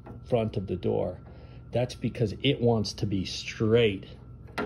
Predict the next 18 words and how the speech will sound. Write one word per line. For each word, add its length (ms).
If 160
you 100
bend 360
it, 180
it'll 180
curve 400
up. 280
Again, 460
I 140
don't 180
know 120
that 220
it 120
really 200
matters 460
that 180
much, 340
but 200